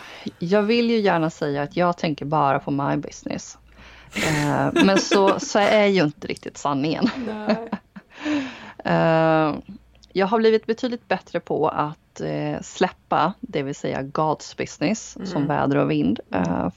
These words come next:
Speaker 1: för att det är ju verkligen någonting som jag <laughs> absolut aldrig, aldrig kommer att kunna påverka
Speaker 2: Nej.
Speaker 1: överhuvudtaget.
Speaker 2: Nej.
Speaker 1: Eh, nog för att jag kan ha höga tankar om mig själv, men där inser jag mina begränsningar.
Speaker 2: <laughs> Ja, det är bra.
Speaker 1: Ja,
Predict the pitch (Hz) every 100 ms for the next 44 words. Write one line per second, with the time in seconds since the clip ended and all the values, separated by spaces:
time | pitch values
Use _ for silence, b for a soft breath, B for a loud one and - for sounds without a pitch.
0 | - - 156 143 143 - 185 175 160 143
1 | - 175 151 147 - - - 147 175 -
2 | 170 - - - 165 - 156 139 143 156
3 | - 131 143 117 - - - - - 160
4 | - 143 - - - 139 202 123 180 -
5 | - - - 240 233 220 B B B -
6 | 160 151 160 180 - 175 156 160 156 151
7 | 175 156 156 165 156 - 151 156 175 196
8 | 170 180 180 165 160 - - _ _ 180
9 | 185 175 165 165 165 b b _ _ 170
10 | 143 - 143 143 147 160 180 151 - -
11 | - - _ - - - - - _ -
12 | 202 185 156 - _ _ _ _ - 165
13 | -